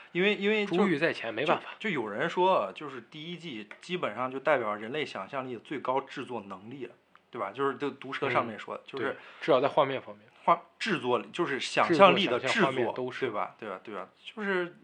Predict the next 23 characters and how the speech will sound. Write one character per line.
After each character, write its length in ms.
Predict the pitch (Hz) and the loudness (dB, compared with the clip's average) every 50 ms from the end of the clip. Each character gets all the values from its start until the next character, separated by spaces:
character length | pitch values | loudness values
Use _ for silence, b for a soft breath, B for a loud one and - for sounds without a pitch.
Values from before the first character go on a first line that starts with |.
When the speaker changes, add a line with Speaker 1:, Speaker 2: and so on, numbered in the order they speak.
| - 123 | -14 -8
Speaker 1:
呃， 440 | 127 123 117 113 113 110 107 110 107 b b b b b b b b | -6 -6 -6 -6 -8 -8 -10 -10 -12 b b b b b b b b
啊， 100 | - 113 - | -10 -10 -10
除 180 | - - 123 | -8 -6 -2
了， 220 | 123 117 104 101 98 | 0 0 0 -2 -4
除 140 | - - 110 | -8 -10 -8
了， 140 | 110 110 98 - - _ _ B B B B B | -8 -8 -8 -12 -16 _ _ B B B B B
哦， 120 | 156 - B B B B | 6 6 B B B B
我 160 | - 135 135 | 2 2 4
这 180 | 127 - 208 190 | 4 6 4 4
里 160 | - 113 107 | 4 2 -4
要， 340 | 107 120 131 113 92 92 - _ _ - - - _ _ _ - | -2 -2 -2 -2 -4 -8 -14 _ _ -20 -20 -20 _ _ _ -20
一 100 | 110 131 | -14 -6
定 40 | 135 | 0
要 280 | 170 165 135 107 104 107 - _ | 2 2 2 2 0 -4 -10 _
表 140 | - 123 104 | -4 -2 0
达 100 | 101 107 | 2 2
一 40 | 117 | 0
下 40 | 123 | 0
私 220 | 123 - - 123 | -2 -4 -10 -10
人 60 | 110 | -8
的 100 | 110 107 | -8 -10
观 240 | 101 - 104 95 98 | -8 -6 -8 -8 -8
点， 160 | 98 95 - | -10 -16 -18